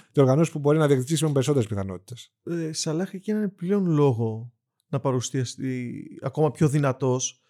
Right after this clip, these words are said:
Speaker 1: Για το συμβόλαιο,
Speaker 2: Είναι το
Speaker 1: λες;
Speaker 2: συμβόλαιο, ναι,
Speaker 1: Ναι.
Speaker 2: ακόμα
Speaker 1: Αυτό είναι ένα θέμα και η Liverpool θα έπρεπε να το κλείσει κάποια στιγμή.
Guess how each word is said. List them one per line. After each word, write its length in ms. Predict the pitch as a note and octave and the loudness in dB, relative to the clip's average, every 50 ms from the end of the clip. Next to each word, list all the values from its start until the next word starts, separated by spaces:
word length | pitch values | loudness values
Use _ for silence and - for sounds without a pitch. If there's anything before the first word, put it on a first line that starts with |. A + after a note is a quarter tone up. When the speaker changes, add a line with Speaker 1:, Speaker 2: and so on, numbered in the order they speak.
| _ _ _ | _ _ _
Speaker 1:
Για 80 | - A2 | -8 -8
το 60 | G#2 | -6
συμβόλαιο, 340 | - A2 G#2+ A#2+ A#2+ - G2+ | -4 0 2 2 4 4 4
Speaker 2:
Είναι 80 | - D3+ | 4 4
το 60 | C#3+ | 4
Speaker 1:
λες; 80 | - D4+ | 4 2
Speaker 2:
συμβόλαιο, 340 | C#4+ D4+ C#4+ B3 F3+ D3+ D#3 | 2 2 2 2 2 2 0
ναι, 140 | E3+ F#3 | 0 0
Speaker 1:
Ναι. 160 | A#2 A2 G#2+ C#3+ | 0 0 0 -2
Speaker 2:
ακόμα 320 | C#3+ - A3 A3+ A3+ A3+ A3+ A3+ A3 A3 G#3+ G#3+ G#3+ G#3+ G#3+ G#3 G#3+ G#3+ G#3+ G3 _ _ _ _ _ - | -2 -2 -2 -2 -2 -2 -4 -6 -8 -10 -10 -10 -12 -12 -12 -14 -14 -14 -16 -18 _ _ _ _ _ -4
Speaker 1:
Αυτό 220 | C#3 C3 - G3 | -2 0 2 4
είναι 100 | G#3+ A3+ | 4 6
ένα 140 | G#3+ F#3 C#3+ | 6 6 6
θέμα 320 | A#2+ B2 A#2 A2+ A#2 B2 | 4 4 2 2 0 -2
και 180 | C3 C3 C3+ C3 | -2 -2 0 0
η 80 | C3 B2+ | 0 2
Liverpool 220 | D3 D3+ E3 E3 D3 | 2 2 0 2 2
θα 80 | E3+ | 2
έπρεπε 220 | F3 E3+ E3+ C#3+ C#3 | 2 2 2 2 2
να 60 | A#2 | 2
το 100 | G2 G2+ | 0 -2
κλείσει 200 | - G#2 G2+ - | -4 -6 -6 -4
κάποια 200 | - G#2 F#2+ F#2+ | -4 -6 -6 -6
στιγμή. 380 | - - G2 G2+ G2+ G#2+ B2 | -6 -6 -6 -4 -4 -4 -4